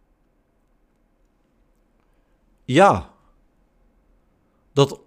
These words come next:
onwaarschijnlijke verhaal, dat ongehoorde verhaal, dat God uit liefde voor ons mens werd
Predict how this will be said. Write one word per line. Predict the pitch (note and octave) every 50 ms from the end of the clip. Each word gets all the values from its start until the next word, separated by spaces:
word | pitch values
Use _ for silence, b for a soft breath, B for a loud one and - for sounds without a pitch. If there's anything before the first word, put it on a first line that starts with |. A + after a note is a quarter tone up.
| _
onwaarschijnlijke | - - A3+ C4+ C#4+ C#4+ C4 A3+ G3+ F3 - - - G3 G#3+ G#3+ G#3 F#3+ E3+ D3+ E3
verhaal, | B2+ C3+ C#3+ C#3+ D#3 D3+ C3+
dat | A#2 A#2 A#2 - - _ _ _ -
ongehoorde | - A#3+ C4+ D4 C#4 A3+ - G#3+ F#3 D#3+ F#3 G3 G3 F#3 D#3 C#3
verhaal, | B2 C3+ A#2+ A#2+ C3+ C#3 B2 G#2 F#2+ F#2 F#2 - _ _ _ _ _ _ _ _ _ _ _ _ _ _ _ _ _ _ _ _ _ _ _
dat | - C3+ B2 -
God | - - - A3 G#3 - - - - - _ _ _ _ _ _ _ _ _ _ _
uit | - D#3 D3 C3 A2+
liefde | G#2+ A2 C#3+ A3 A#3 A3 - - D#3+
voor | B2 C3 C#3 C#3 -
ons | E3+ E3+ D3+ C#3+ B2 -
mens | A2+ A2 A2 B2+ D#3+ F#3 G3+ F#3 - -
werd | - A#2 G2+ - - -